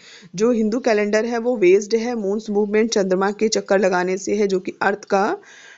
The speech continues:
अ, जो है राउंड कंप्लीट करता है। तो यहाँ हमारे यहाँ पर जो, अ,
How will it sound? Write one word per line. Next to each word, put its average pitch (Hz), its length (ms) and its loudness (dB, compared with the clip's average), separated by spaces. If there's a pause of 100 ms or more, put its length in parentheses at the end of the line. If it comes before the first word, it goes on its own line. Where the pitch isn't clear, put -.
(120)
अ, 170 280 2
जो 175 220 0
है 202 200 0
राउंड 185 260 -2
कंप्लीट 170 360 -2
करता - 340 -2
है। 262 260 -2
तो 254 280 2 (360)
यहाँ 180 340 -2
हमारे 185 320 0
यहाँ 190 140 0
पर 202 200 0
जो, 202 360 2 (460)
अ, 165 240 0